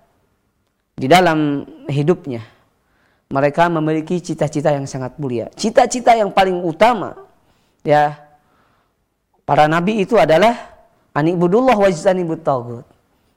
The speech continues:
Ya, agar manusia ini menyembah Allah Subhanahu wa taala dan menjauhi tagut. Itu cita-cita para nabi.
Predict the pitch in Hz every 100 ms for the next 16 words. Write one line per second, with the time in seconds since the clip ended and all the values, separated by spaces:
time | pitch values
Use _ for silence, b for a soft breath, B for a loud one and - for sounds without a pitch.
0 | _ 131 165 196 139 147 185 214 190 185
1 | 165 170 175 220 196 196 220 226 220 220
2 | 202 202 196 190 202 208 208 202 185 180
3 | 180 208 349 370 - 202 165 156 - 175
4 | 262 226 226 202 226 240 - 175 185 165
5 | 143